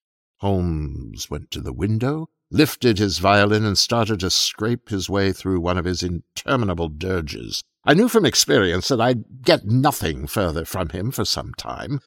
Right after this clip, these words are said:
I took Miss McGregor down to the scullery and made her some tea. We arranged that I would visit her that evening, and I would sit with her and watch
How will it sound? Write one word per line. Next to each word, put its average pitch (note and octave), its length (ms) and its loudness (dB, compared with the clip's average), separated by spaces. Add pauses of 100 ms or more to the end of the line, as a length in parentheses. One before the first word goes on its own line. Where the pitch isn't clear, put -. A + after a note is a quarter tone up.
(560)
I C#3+ 180 6
took - 320 -2
Miss B2 280 4
McGregor F#2 560 2
down F#2+ 420 2
to G#2 100 -6
the E2 100 -6
scullery D#2 640 0
and D#2 120 -4
made F2 200 -4
her F2 80 -6
some E2 200 0
tea. D2 420 -6 (500)
We C#3 160 6
arranged C#3+ 500 4
that C3+ 180 2
I C3 160 2
would D3+ 300 0
visit D3+ 300 0
her B2+ 160 2
that A#2 200 2
evening, B2+ 420 0
and D3+ 340 -2
I D3 240 0
would D3 380 2
sit - 320 -2
with G2+ 180 0
her D2+ 580 -2
and F2+ 340 -4
watch - 560 -6